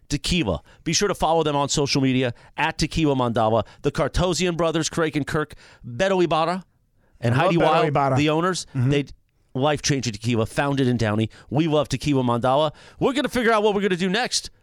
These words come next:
Speaker 2: No, we're not.
Speaker 1: Oh, we're not? What are we doing
Speaker 2: No,
Speaker 1: next?
Speaker 2: we got
Speaker 1: You,
Speaker 2: plenty to do.
Speaker 1: what do you got? You got a
Speaker 2: Oh,
Speaker 1: tease
Speaker 2: we got
Speaker 1: ready?
Speaker 2: tons to do. Yeah.
Speaker 1: That's not a tease.
Speaker 2: No, coming up.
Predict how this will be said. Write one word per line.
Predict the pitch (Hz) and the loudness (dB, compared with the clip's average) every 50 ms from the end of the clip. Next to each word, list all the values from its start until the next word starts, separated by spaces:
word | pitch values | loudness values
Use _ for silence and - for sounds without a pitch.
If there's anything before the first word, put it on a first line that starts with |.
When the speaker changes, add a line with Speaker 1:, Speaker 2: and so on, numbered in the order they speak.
| _ _ 156 | _ _ -4
Speaker 2:
No, | 170 220 | -2 -2
we're | 240 139 | -2 -2
not. | 127 127 160 - - _ _ - | -2 -2 -2 -4 -6 _ _ -6
Speaker 1:
Oh, | - 139 | -2 -2
we're | 135 139 | 0 0
not? | 147 180 180 | 0 0 0
What | 156 151 | 0 0
are | 156 | 0
we | 147 | 0
doing | 151 147 143 | 0 0 -2
Speaker 2:
No, | 156 156 | -2 -2
Speaker 1:
next? | - - | -2 0
Speaker 2:
we | - 233 | 0 0
got | 240 247 | 0 2
Speaker 1:
You, | - | 2
Speaker 2:
plenty | 240 262 277 269 214 | 2 2 2 2 2
to | 156 135 | 2 2
do. | 123 120 | 2 2
Speaker 1:
what | 151 | 2
do | 156 | 0
you | 151 156 | 0 0
got? | 196 165 120 | 0 0 0
You | 113 113 | 0 0
got | 123 113 | 0 0
a | 110 - | 0 0
Speaker 2:
Oh, | |
Speaker 1:
tease | 147 151 - | 0 0 0
Speaker 2:
we | - | 0
got | 190 | 0
Speaker 1:
ready? | 185 190 220 | 0 0 0
Speaker 2:
tons | 208 - 247 311 - 226 143 123 | 0 0 0 0 0 -2 -4 -2
to | 139 151 | 0 0
do. | 139 127 98 95 113 | 0 0 0 -2 -2
Yeah. | 151 190 190 139 | 0 0 0 0
Speaker 1:
That's | 127 139 156 165 - - | -2 -2 -2 -2 -2 -2
not | 208 180 160 | -2 -2 -2
a | 139 | -2
tease. | - - 214 202 131 147 - 240 | -2 -2 -2 -2 -2 -2 -2 0
Speaker 2:
No, | 269 247 160 110 - | 0 0 0 -2 -2
coming | - 156 226 262 311 311 | -2 0 0 2 2 0
up. | 240 175 131 - | 0 0 -2 -4